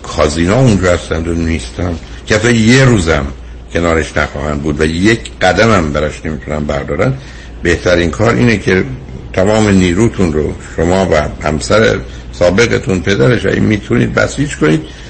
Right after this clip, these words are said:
یه مرکز معتبر علمی ایشون رو ارزیابی کنه، به شما بگه مسئله و مشکل چیه، از افسردگی، از دو قطبی بودنشه، وسواسشه، اضطراب شدیده،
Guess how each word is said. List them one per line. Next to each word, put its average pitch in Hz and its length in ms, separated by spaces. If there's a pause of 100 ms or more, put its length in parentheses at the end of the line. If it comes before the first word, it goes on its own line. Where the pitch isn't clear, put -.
(220)
یه 139 160
مرکز 117 840 (640)
معتبر 104 720
علمی 107 460
ایشون 127 380
رو 131 60
ارزیابی 107 680
کنه، 110 320 (380)
به 120 60
شما 123 260
بگه 120 200
مسئله 104 400
و 98 80
مشکل 95 340 (160)
چیه، - 120 (520)
از 82 200 (720)
افسردگی، 82 760 (380)
از 80 260 (580)
دو 85 100
قطبی 80 340
بودنشه، 98 720
وسواسشه، 92 920
اضطراب 120 520
شدیده، 87 600